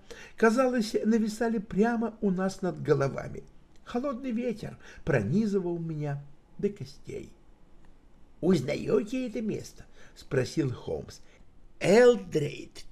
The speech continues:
точно узнал бы, если бы был сейчас с нами". Я огляделся, и мне на память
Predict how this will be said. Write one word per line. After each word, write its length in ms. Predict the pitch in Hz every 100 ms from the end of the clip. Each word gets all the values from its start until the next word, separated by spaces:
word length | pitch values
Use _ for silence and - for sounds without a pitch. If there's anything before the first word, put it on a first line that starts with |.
| -
точно 600 | - 151 226 - - 208 240
узнал 420 | 196 170 135 107
бы, 160 | -
если 400 | 151 226 262 311
бы 140 | 285 302
был 240 | 311 294
сейчас 520 | - 294 - 269 254
с 60 | -
нами". 380 | - - - - - - - - - - - - - - - _ -
Я 360 | 110 135 190 - - - - - -
огляделся, 720 | 226 214 160 - - - - - _ _ - - -
и 100 | 214
мне 260 | 202 220 254
на 140 | 220
память 720 | - - 220 196 - - -